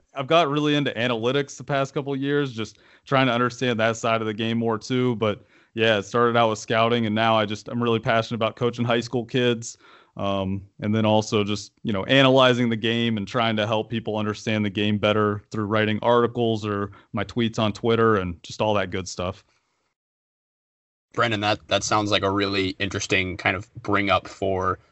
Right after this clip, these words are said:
Speaker 2: your football career and, and how, how things have kind of turned out over the past couple of years. Uh,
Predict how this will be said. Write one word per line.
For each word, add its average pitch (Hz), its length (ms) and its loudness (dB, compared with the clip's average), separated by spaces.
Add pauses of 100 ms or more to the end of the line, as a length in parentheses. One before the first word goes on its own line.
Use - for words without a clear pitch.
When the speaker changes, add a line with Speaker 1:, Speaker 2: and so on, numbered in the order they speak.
(200)
Speaker 2:
your 101 140 -2
football 98 420 4
career 98 420 2
and, 95 120 -4
and 98 120 -4
how, 92 320 4
how 95 160 2
things 92 280 -8
have - 100 -12
kind 90 240 -4
of 90 160 -10 (380)
turned 104 260 2
out 98 220 6
over 95 160 0
the 110 80 -8
past - 320 2
couple 98 260 -2
of 92 80 -8
years. 98 340 -6 (400)
Uh, - 160 -2